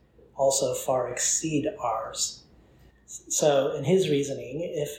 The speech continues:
they possess modes of reasoning, their thoughts would be calibrated to a completely different time scale, and so maybe not recognizable to us. And of course, in your book, you also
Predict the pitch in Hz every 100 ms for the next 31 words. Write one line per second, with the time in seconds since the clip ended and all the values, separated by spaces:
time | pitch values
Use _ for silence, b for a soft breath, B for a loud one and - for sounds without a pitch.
0 | - _ - 139 143 139 151 156 - 147
1 | 139 139 135 131 123 135 175 180 151 123
2 | 120 131 - _ _ _ _ _ _ -
3 | 143 139 - 147 151 - 143 127 131 127
4 | 123 - _ _ _ _ _ - - 170
5 | 160 147 143 135 - 139 131 - 139 -
6 | - 139 135 139 - - - 135 127 -
7 | - - - - - _ - - - _
8 | _ - - - - 135 - 143 131 131
9 | 127 120 117 117 - - - - 117 -
10 | 131 123 - 120 117 - - - - -
11 | - - - - - - - - _ _
12 | _ _ _ _ - 160 151 - 165 -
13 | 156 139 131 139 - 135 131 139 - 131
14 | 127